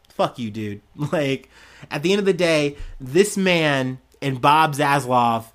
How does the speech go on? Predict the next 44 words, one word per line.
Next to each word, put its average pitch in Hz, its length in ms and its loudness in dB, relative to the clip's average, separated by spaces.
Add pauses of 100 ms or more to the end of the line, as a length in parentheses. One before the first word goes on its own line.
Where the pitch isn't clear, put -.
(200)
if 135 140 -10
you 151 80 -4
put 196 220 -4
their 180 100 2
money 151 240 0
together, 117 600 -4 (260)
you 165 120 0
could 180 140 2
solve 180 300 2
the 160 80 -4
problem 127 760 0 (460)
that, 117 420 0 (240)
you 151 140 -2
know, 104 300 -4 (560)
fucking 139 340 -4
sag 131 420 0
and 131 80 -4
the 120 60 -4
Writers 127 340 -2
Guild 117 240 -4
is 104 80 -12
having. 95 400 -8 (180)
You 135 120 -4
know 139 100 2
what 139 120 0
I 131 60 -4
mean? 143 380 -4 (500)
You 147 160 -2
could 180 180 -2
put 220 180 -2
the 202 80 -2
money 185 300 2
up 202 280 2 (280)
and 160 120 -2
they'd 156 120 2
be, 151 220 -4
eh, 156 420 -10
they'd 170 160 0
be 165 60 -4
fine. 139 500 -4 (360)
But 151 140 0
it's 156 160 -4
like, 147 340 2
nah, 170 420 -2